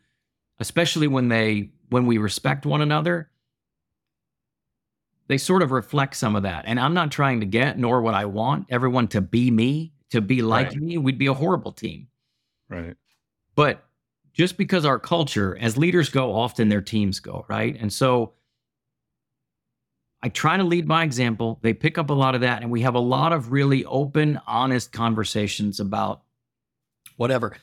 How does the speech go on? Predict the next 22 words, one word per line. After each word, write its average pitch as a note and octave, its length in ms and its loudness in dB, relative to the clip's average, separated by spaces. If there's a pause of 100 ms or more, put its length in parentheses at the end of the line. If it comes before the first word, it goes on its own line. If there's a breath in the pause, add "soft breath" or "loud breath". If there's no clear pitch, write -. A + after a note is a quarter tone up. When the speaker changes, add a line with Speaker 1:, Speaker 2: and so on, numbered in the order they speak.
(140 loud breath)
Speaker 1:
Sometimes F3+ 420 2
I'll B2 160 4
even A#2 160 0
say, A#2 300 0
you G#2 180 -10
know, G2+ 100 -12
there'll A2 160 0
be A#2 140 2
a A2 60 2
moment A#2 280 2
where, A#2 240 -2 (320)
you C3+ 80 2
know, C3 60 2
"I A#2+ 100 2
was C3 160 2
really C#3 220 2
upset A#2 340 -2
when A#2 140 -2
this A#2 160 -2
happened." F#2 320 -6 (320)
I'll G#2 120 0
say, - 360 -8